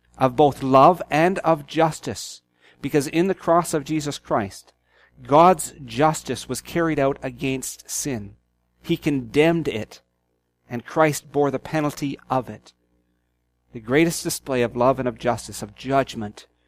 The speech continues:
we see in the cross of Jesus Christ. The greatest display of mercy, that God would pour out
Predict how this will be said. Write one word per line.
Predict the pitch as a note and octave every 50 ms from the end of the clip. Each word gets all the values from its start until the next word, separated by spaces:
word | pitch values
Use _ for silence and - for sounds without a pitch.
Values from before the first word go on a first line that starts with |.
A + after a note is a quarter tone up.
| _ _ _ _ _ -
we | - A#2+ A#2
see | - - - C3+ A#2+ G#2+ G2+
in | - - A2
the | G#2+ G#2
cross | - - B2+ A2+ G#2+ G2+ - - -
of | - A2 G2+
Jesus | - - G#2+ G#2 F#2+ G#2+ G2 -
Christ. | - - B2 G#2 F#2+ F#2+ - - - _ _ _ _ _ _ _ _ -
The | C#3+
greatest | B2+ B2 C#3+ D3 D3 C3 - -
display | - - - - - C3+ B2 A2+
of | G#2+ G2 _ _ -
mercy, | - A2+ A2+ A#2 A2+ - - - G2 F#2+ _ _ _ _ _ _ _ _ _ _ _ _ _ _ _ _ _ _ _ _ _ _ _ _ _ _
that | B2+ B2+ A#2
God | A#2 A#2 C3 C#3 C#3+ D3 C#3 B2
would | B2+ - -
pour | - - D#3 C#3 C3+ F2+
out | B2 A#2+ A#2 A2 - - -